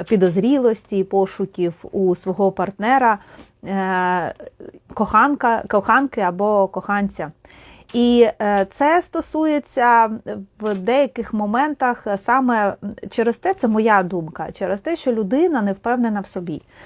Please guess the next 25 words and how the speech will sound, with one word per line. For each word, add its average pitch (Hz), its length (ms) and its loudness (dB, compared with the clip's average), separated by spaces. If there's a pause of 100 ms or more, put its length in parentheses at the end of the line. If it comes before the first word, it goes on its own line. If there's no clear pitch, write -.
(140)
Якщо 320 220 0
немає 302 400 4
самоцінності 262 760 -4
внутрішньої, 220 840 -2 (100)
отої, 233 480 0 (380)
е, 202 120 -2
впевненості 208 960 0 (120)
в 208 140 -2
тому, 214 340 -2
що 202 200 -4
я 208 260 2
повністю 196 1120 0
цілісна, 202 840 -2
повністю 202 800 -2
ціннісна 226 840 0
цьому 220 460 0 (240)
світу, 226 480 0
в 202 100 -8
цьому 220 260 -4
всесвіту, 208 720 -4
і 208 160 -2
я 220 280 4
точно 226 500 -4
ціную 208 460 -2
себе, 330 400 2